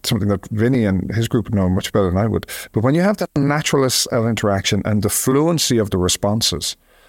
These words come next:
without necessarily the grounding in the world so that the hallucinations can happen. There's a, there's a,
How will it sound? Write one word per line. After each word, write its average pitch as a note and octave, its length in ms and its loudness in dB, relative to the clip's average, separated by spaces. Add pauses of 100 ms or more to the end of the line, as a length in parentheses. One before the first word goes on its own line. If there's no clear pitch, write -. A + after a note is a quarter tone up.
(220)
without C#3 640 0
necessarily A2+ 800 0 (120)
the G#2 60 0
grounding A2 680 2
in G2 140 2
the F#2 60 0
world F2+ 400 2
so F#2+ 220 0
that F2+ 220 -2
the - 160 0
hallucinations G#2 800 0
can - 120 -4
happen. - 320 -4 (280)
There's A#2 180 2
a, A#2+ 60 2
there's A2 220 0
a, A2+ 120 2